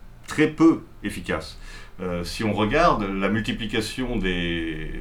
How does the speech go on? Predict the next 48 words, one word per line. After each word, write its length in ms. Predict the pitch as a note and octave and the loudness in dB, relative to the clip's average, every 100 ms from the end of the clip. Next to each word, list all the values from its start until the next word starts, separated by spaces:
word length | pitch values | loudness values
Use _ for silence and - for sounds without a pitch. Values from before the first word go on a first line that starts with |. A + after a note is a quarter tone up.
| C#2+ C#2+ C#2+ | -8 -10 -10
des 120 | F2+ | -8
caméras 320 | F2 G#2+ G2 | -2 0 2
de 60 | F#2+ | 2
vidéosurveillance, 600 | F2 F2+ F#2 F#2+ C#3 D#3+ | 0 -4 -2 0 2 0
en 40 | |
général, 360 | F#2+ G#2+ C#3+ D3+ - - | 2 6 6 4 -4 -16
soit 260 | - - E3 | -10 2 2
ça 140 | D#3 | 2
déplace 580 | F#2+ C3 - C#3+ C3+ - | 4 2 4 0 0 0
un 80 | F#2+ | -6
peu 140 | F2+ | -2
les 100 | G2+ | -2
problèmes, 400 | E2+ F#2 G#2+ G2+ | -2 0 2 2
c'est-à-dire 260 | E2+ F2 F2+ | 0 -4 -2
que 60 | |
les, 100 | F2+ | -2
en 120 | E2+ F2 | -2 -2
effet, 320 | E2+ A#2 B2 | -2 0 2
par, 140 | D#2+ | 2
euh, 260 | E2+ E2+ E2 | 0 -2 -2
il 60 | E2 | -4
y 40 | |
a 40 | |
certains 480 | D#2+ D#2 F#2+ F2+ F2 | -4 -4 0 0 0
endroits 420 | F2 E2+ F2 G#2 | 0 2 6 6
qui 120 | G#2 E2+ | 4 -2
étaient 80 | |
des 120 | E2+ E2+ | -2 -2
points 200 | F#2+ F2+ | 0 0
de 60 | |
deal, 180 | F2+ A#2 | 0 0
on 40 | |
met 120 | F#2+ F2 | 0 0
des 80 | |
caméras, 400 | D#2+ F2+ F#2 G#2+ | -2 -2 0 0
alors 120 | C3 - | 0 0
quand 120 | - | -4
elles 80 | F#2 | -6
ne 40 | |
sont 180 | - F#2 | -6 -6
pas 120 | D#2+ | -6
cassées 540 | F#2+ F#2 - G#2+ G#2+ G#2 - - - | -4 -4 -2 0 0 0 -6 -16 -6
ou, 200 | F#2 F#2 | -2 0
euh, 200 | E2+ D#2 - - - - - | 0 -4 -8 -16 -16 -12 -2
ou, 80 | G2+ | 0
ou, 300 | G2 G2+ G2 | 2 0 0
ou 60 | |
détruites, 520 | F#2+ A2+ - B2+ B2+ | 0 0 2 2 2